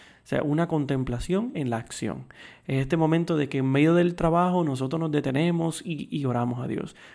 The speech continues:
Nos encontramos con Él, le ofrecemos nuestro día y hacemos esta práctica frecuente de, frecuente de estar con Él, para que llegue el momento en que esa existencia se cumpla, eh, Dios esté, sea parte de nosotros. El silencio de Dios es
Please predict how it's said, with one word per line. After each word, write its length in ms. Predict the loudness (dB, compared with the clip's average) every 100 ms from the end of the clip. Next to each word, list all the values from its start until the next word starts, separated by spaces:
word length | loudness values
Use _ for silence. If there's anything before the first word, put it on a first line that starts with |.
| -6
Nos 140 | -2
encontramos 640 | 0 0 -4 0 0 0 -2
con 180 | 0
Él, 220 | 2 0 -4 -14 -4
le 100 | -2
ofrecemos 500 | 0 0 0 0 0
nuestro 340 | -2 -2 0
día 340 | 0 0 -2 -4 -18 -10
y 80 | -4
hacemos 340 | 0 2 4
esta 220 | 4 2 2
práctica 420 | 0 0 -4 -4
frecuente 540 | -4 -2 0 0 0
de, 180 | -2 -4
frecuente 500 | -6 -4 0 0 0
de 60 | -4
estar 360 | -4 -4 -4 -4
con 160 | -8
Él, 160 | -10 -12 -16 -20 -18 -6
para 220 | -2 -2
que 100 | -2
llegue 240 | 2 2
el 80 | 4
momento 460 | 4 4 4 2 0
en 100 | 0
que 160 | 0
esa 140 | 0 -2
existencia 500 | -4 -4 -4 -2 -4
se 160 | -4
cumpla, 540 | -6 -4 -4 -4 -6 -8 -20 -20 -20 -16
eh, 240 | -12 -8 -6
Dios 400 | -2 -2 -4 -8
esté, 440 | -4 0 4 4 2
sea 260 | 2 2
parte 260 | 0 -2 -4
de 60 |
nosotros. 480 | -6 -6 -10 -10 -14 _ _ _ _ _ -16
El 80 | -4
silencio 440 | 2 2 4 4
de 120 | 4
Dios 360 | 4 2 0 -6
es 180 | -8 -8